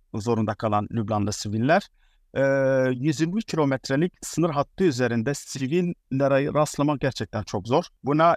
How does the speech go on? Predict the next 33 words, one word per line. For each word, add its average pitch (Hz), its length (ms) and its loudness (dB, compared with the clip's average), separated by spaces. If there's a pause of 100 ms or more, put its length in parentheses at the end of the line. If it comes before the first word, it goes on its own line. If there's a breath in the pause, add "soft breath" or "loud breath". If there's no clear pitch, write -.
Hristiyan 139 460 0
köyleri 127 560 0
ve 113 340 2
Sünni 131 380 -4
köyleri 120 480 0
ve 123 180 2
Dürzileri 123 500 0
de 110 60 -2
eklememiz 107 580 -4
gerekiyor. 110 420 0 (340 loud breath)
Lübnan'ın 135 440 2
güneyinde 123 360 0
sadece, 123 540 0 (260)
e, 110 100 -2
yoğunlukta 127 480 0
Şii 160 240 0
olsa 127 380 -2
da, 170 160 4 (360)
e, 113 340 -2
sınır 156 260 -2
hattı 127 280 -2
üzerinde 110 260 -2
özellikle, 110 560 0 (140)
e, 113 560 0
Sünni, 139 560 0 (360)
Dürzi 127 420 2
ve, 113 320 2
e, 107 160 -2
Hristiyan 120 380 -2
köyleri 107 420 -2
de 110 80 -2
var. 156 180 4 (300)
Elbette, 147 520 0